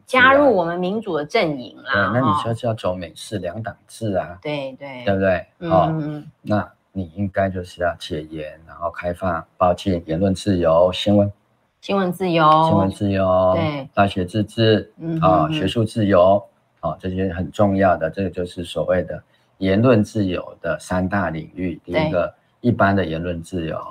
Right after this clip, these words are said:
Speaker 2: 是。
Speaker 1: 新闻自由，
Speaker 2: 对。
Speaker 1: 大学的自治，这就是学习。
Speaker 2: 还有奖学的自由是
Speaker 1: 对，就是奖学自由。
Speaker 2: 对。
Speaker 1: 对，你不能透过行政力量，
Speaker 2: 嗯。
Speaker 1: 哦，透过这个教授的升等去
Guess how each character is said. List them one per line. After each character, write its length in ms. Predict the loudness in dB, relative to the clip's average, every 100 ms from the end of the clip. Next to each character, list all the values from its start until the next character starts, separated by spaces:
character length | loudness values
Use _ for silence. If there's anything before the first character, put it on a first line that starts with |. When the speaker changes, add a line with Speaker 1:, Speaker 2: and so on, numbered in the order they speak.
| -16
Speaker 2:
是。 320 | -8 -8 -8 -8
Speaker 1:
新 260 | -2 0
闻 200 | 0 -2
自 220 | -6 -8 -8
由， 140 | -8 -10
Speaker 2:
对。 200 | -6 -6 -8 _ _
Speaker 1:
大 200 | -2 -2
学 260 | -4 -8 -12
的 120 | -14
自 240 | -12 -10
治， 300 | -10 -10 -12 -14
这 100 | -14
就 80 | -4
是 120 | -2
学 60 | -2 0
习。 80 | 0
Speaker 2:
还 40 |
有 60 | 0
奖 100 | -2
学 300 | 0 -2 -2
的 100 | -4
自 240 | -2 0
由 160 | 0 0
是 60 | 0
Speaker 1:
对， 160 | 0 -2
就 60 |
是 120 | -4 -6
奖 240 | -10 -10
学 220 | -12 -14
自 160 | -12 -6
由。 240 | -6 -6 -12 -20 -8
Speaker 2:
对。 140 | -8
Speaker 1:
对， 60 | -6
你 100 | -4
不 140 | 2
能 140 | 4 4
透 160 | 4
过 120 | 4 2
行 240 | 0 -4
政 240 | -2 -2
力 140 | -2 -2
量， 240 | -2 -4 -6 -6
Speaker 2:
嗯。 460 | -2 0 -2 -6 -4
Speaker 1:
哦， 200 | -2 0
透 160 | 2 4
过 240 | 6 4 4
这 120 | 0
个 140 | -2
教 260 | 2 4 4
授 220 | 2 0
的 100 | 0
升 320 | -2 -4 -2
等 220 | -2 -6 -6
去 340 | -8 -6 -6